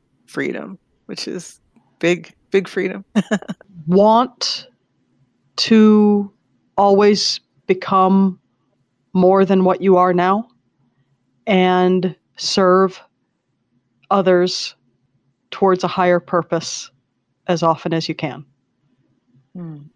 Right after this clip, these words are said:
Speaker 1: Thank you.
Speaker 2: Yeah.
Speaker 1: And where can we find you these days? Are you teaching these things? Are you just
Speaker 2: <laughs>
Speaker 1: experiencing and living your
Speaker 2: I
Speaker 1: best life?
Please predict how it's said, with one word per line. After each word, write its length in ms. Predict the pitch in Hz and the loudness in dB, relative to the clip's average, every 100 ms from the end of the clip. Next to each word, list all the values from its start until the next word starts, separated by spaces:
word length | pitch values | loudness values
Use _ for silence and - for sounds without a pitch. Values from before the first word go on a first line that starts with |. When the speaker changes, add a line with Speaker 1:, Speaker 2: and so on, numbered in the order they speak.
| _ _ _ _ _ _ _ _ _ _ - | _ _ _ _ _ _ _ _ _ _ -12
Speaker 1:
Thank 240 | 226 - | -12 -6
you. 240 | 175 151 160 _ _ _ _ _ _ _ _ _ - | -6 -6 -12 _ _ _ _ _ _ _ _ _ -14
Speaker 2:
Yeah. 180 | 311 202 _ _ | -12 -12 _ _
Speaker 1:
And 200 | - 196 | -4 -2
where 380 | 202 214 247 262 | 0 2 2 0
can 320 | 262 - 240 233 | -2 -6 -4 -2
we 140 | 240 | -4
find 420 | - 202 214 220 | -4 -2 -2 -2
you 100 | 226 | -4
these 220 | 220 220 - | -2 -4 -2
days? 260 | 175 156 | -2 0
Are 60 | 165 | -2
you 180 | 165 180 | -2 -4
teaching 1120 | - 208 196 220 214 226 233 240 240 240 240 | -6 -10 -6 -2 -2 -2 -4 -8 -8 -8 -4
these 240 | 233 233 | -4 -4
things? 440 | - 240 254 269 175 | -2 0 -2 -6 -4
Are 120 | 160 | -2
you 440 | 156 170 170 170 - _ - - - - | -2 -4 -6 -8 -12 _ -10 -8 -8 -4
just 300 | 185 175 - - | -2 -2 -4 -10
Speaker 2:
<laughs> 80 | - | -6
Speaker 1:
experiencing 920 | 190 - - 170 185 185 - 190 180 | -4 -4 -2 0 0 -2 -2 -2 0
and 320 | 151 160 165 - _ _ _ _ _ _ _ - - - | -2 -4 -12 -18 _ _ _ _ _ _ _ -14 -10 -2
living 280 | 185 175 175 | 0 2 0
your 120 | 170 | 0
Speaker 2:
I 100 | 196 | 2
Speaker 1:
best 220 | 180 175 | 0 0
life? 400 | 185 247 233 220 | 0 2 2 2